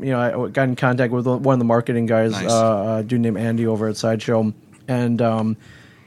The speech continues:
Speaker 1: he was like, "Hey, send me your address. I'll send you something." So, um, you know, a week later, a box arrives.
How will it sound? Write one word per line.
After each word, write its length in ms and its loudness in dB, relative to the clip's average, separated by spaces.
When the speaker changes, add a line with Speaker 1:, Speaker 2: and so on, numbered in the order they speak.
Speaker 1:
he 140 2
was 200 4
like, 100 0
"Hey, 220 4
send 240 0
me 80 2
your 100 4
address. 300 4
I'll 80 2
send 220 2
you 60 0
something." 460 -4
So, 500 0
um, 500 0
you 80 0
know, 60 4
a 40 2
week 180 2
later, 200 4
a 60 2
box 320 2
arrives. 380 2